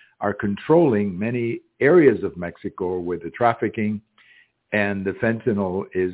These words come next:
is going on. And they're not doing anything about it. Again, I don't think they can because I think they've lost control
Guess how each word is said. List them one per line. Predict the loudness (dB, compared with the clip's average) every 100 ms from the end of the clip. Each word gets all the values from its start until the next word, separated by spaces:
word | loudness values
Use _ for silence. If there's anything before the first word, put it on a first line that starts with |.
| -4
is | -4 -4
going | -4 -6 -4 -2
on. | -2 -2 -6
And | -8 -4
they're | 0 2
not | 2 2
doing | 2 2
anything | 0 -2 -2
about | 0 2 4 4
it. | 0 -4 _ _ _ _ -6
Again, | 0 2 2 0
I | -4
don't | -4
think | -4 0
they | 0
can | 0 -2 -4 -4 -10
because | -10 -8
I | -6
think | -6 -4
they've | -4 -2
lost | 0 0 -4
control | -8 -4 -4 -4 -6